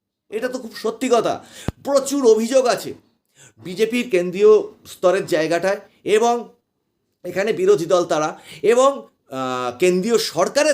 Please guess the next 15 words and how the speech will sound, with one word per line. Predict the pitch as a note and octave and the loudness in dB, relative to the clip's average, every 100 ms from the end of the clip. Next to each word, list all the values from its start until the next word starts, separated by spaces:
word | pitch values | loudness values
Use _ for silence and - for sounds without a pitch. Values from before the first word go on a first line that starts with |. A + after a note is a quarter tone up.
| C#4+ | 0
তরফে। | G3 D3 G#2 - _ | -4 -4 -8 -14 _
এর | C3+ D#3+ - | -4 -4 -2
আগের | F3 A3 G#3+ | 0 4 4
এপিসোডে | G3 F#3 F#3 | 2 0 -4
বলেছিলাম | D#3+ D#3+ D#3 D#3+ D3+ - | -2 -4 -4 -6 -8 -6
সিপি | A#3 B3+ C4 | -4 -2 -2
গ্রামে | E3 F#3 F#3 E3 - - - - | 0 0 0 -2 -6 -18 -20 -16
সেখানে, | - F#3+ F#3+ G#3 F#3 - - - | -4 -2 0 0 -2 -6 -12 -4
আহ, | C3+ C3 B2+ D#3+ | -2 0 -2 -2
অভিযোগ | F3 G3+ G3+ | 0 0 -2
জানান, | D#3 F#3 F#3+ F#3+ - _ | 0 0 0 -2 -14 _
আপনাদের | - E3 D#3+ D#3+ | -10 -6 -6 -6
যে | D3+ | -8
সমস্যাগুলো | D3+ D#3 E3+ E3 D#3 E3 - | -6 -4 -4 -4 0 0 0
আছে | D#3+ F#3 - F#3 | -4 -4 0 -2